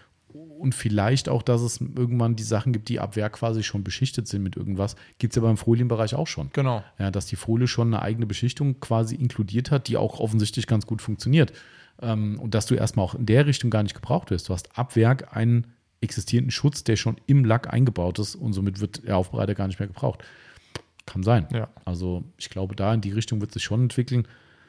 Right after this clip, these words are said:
Speaker 1: Ansonsten keine Ahnung. Also ich glaube, solange die Leute,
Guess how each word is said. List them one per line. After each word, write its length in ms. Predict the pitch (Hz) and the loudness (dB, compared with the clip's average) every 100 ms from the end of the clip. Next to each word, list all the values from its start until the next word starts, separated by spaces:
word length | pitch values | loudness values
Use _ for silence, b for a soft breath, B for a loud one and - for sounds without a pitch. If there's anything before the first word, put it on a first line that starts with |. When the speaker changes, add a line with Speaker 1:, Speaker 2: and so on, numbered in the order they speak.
| b b _ b b - | b b _ b b -20
Speaker 1:
Ansonsten 480 | - 85 95 - 98 | -14 -10 -8 -8 -4
keine 300 | 90 92 90 | -2 0 2
Ahnung. 240 | 107 101 | 2 2
Also 160 | 87 90 | 0 -2
ich 80 | |
glaube, 240 | - 92 - - | -2 -2 -4 -6
solange 380 | 90 98 107 | 0 4 4
die 80 | 120 | 4
Leute, 480 | 104 110 123 123 | 6 4 4 2